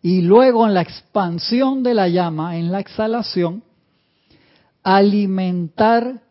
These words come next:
conscientemente cada uno de dichos cuerpos con las cualidades divinas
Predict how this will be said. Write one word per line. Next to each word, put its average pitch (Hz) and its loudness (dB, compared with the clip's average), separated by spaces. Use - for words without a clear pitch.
conscientemente 202 -2
cada 220 0
uno 214 0
de 160 -2
dichos 190 -4
cuerpos 196 0
con 214 4
las 190 2
cualidades 190 0
divinas 165 -4